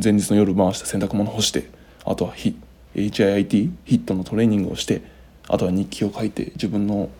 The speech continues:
あ、お昼会社で食べるお弁当を作ってみたいなことを朝起きたら必ずやるようにしてますが、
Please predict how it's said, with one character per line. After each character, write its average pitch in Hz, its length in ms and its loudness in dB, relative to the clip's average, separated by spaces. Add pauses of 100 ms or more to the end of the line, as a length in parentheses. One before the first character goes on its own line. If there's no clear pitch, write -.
(160)
あ、 - 80 -10 (200)
お 120 80 -2
昼 104 220 2
会 - 220 -4
社 101 120 0
で 104 220 2
食 - 160 -2
べ 113 100 4
る 92 60 6
お 101 60 6
弁 113 160 2
当 110 100 0
を 110 80 -2
作 - 140 -10
っ - 20 -8
て - 180 0
み 101 160 0
た - 100 4
い - 40 4
な 190 80 -2
こ - 60 0
と 95 140 2
を 76 80 6
朝 - 180 2
起 90 60 2
き - 80 -14
た - 80 0
ら - 60 -6
必 90 260 -2
ず 95 60 0
や 95 80 2
る 101 60 0
よ 95 60 0
う 85 40 0
に 85 60 -4
し - 60 -10
て - 80 -4
ま 90 160 2
す - 100 -6
が、 87 140 0